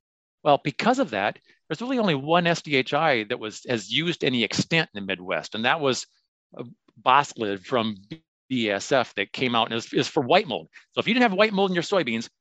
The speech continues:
you didn't use the product. Well, now we have new S D H I chemistries, which have a broader spectrum of activity, which now has utility in our markets in the Midwest. The, the, the mode of action has been around since the sixties, so it's not new.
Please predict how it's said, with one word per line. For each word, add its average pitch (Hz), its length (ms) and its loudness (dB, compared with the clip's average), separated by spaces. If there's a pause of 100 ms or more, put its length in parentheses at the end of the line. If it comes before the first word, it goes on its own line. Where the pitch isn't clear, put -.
(140)
you 107 140 4
didn't 151 200 4
use 139 180 2
the 131 100 0
product. 104 460 0 (320)
Well, 135 280 4 (360)
now 135 460 -2 (100)
we 143 140 -4
have 131 380 0 (120)
new 160 220 -2
S 180 120 -2
D 160 140 0
H 139 160 2
I 131 140 2
chemistries, 196 560 -6
which 127 160 -6
have 135 160 2
a 117 60 -2
broader 165 500 2
spectrum 113 460 -4
of 98 80 -6
activity, 101 460 -2 (200)
which - 180 0
now 214 220 4
has 208 280 2
utility 170 540 -2
in 143 480 -2
our 165 220 4
markets 185 480 -2
in 127 60 -6
the 123 60 0
Midwest. 135 600 -2 (680)
The, 135 180 6
the, - 160 0 (140)
the 156 80 2
mode 175 240 6
of 123 100 2
action 139 440 0
has 120 120 -8
been 135 140 0
around 135 360 2
since - 240 -10
the 95 100 -12
sixties, - 540 -4
so 147 140 0
it's - 140 -4
not 170 240 2
new. 110 400 -4